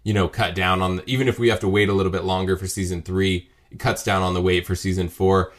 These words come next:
You know, we, it's funny because we always talk about this. I feel like it hasn't happened that often. We talked about it for, for, like, five months with Stranger Things, people saying that they're filming two seasons, and it sounds like that they only filmed one season. It was just a, like,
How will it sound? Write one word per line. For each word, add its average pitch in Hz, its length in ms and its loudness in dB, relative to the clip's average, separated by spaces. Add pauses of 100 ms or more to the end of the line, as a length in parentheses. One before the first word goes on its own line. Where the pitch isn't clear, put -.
(200)
You 139 100 2
know, 156 120 6
we, 170 140 8
it's 147 180 0
funny 202 240 4
because 180 300 2
we 156 140 4
always 123 340 4
talk 104 220 0
about 120 140 2
this. 127 140 2
I 123 100 0
feel 170 140 4
like 180 120 4
it 139 60 4
hasn't 110 300 0
happened 104 380 0
that 92 140 4
often. 98 360 2
We 113 100 4
talked 135 220 2
about 139 140 4
it 131 80 2
for, 123 280 0
for, 127 100 2
like, 110 300 0
five 110 420 2
months 107 360 2
with 117 160 4
Stranger 107 360 2
Things, 104 300 0
people 113 220 0
saying 107 280 2
that 98 120 -4
they're 101 120 0
filming 104 460 0 (400)
two 170 200 4
seasons, 135 500 4
and 117 100 4
it 107 80 -2
sounds 117 300 2
like 113 200 2
that 104 100 0
they 95 100 2
only 98 240 2
filmed 98 280 0
one 104 220 2
season. 98 360 0
It 92 60 0
was 92 120 0
just 95 220 -4
a, 90 220 0
like, 87 280 -12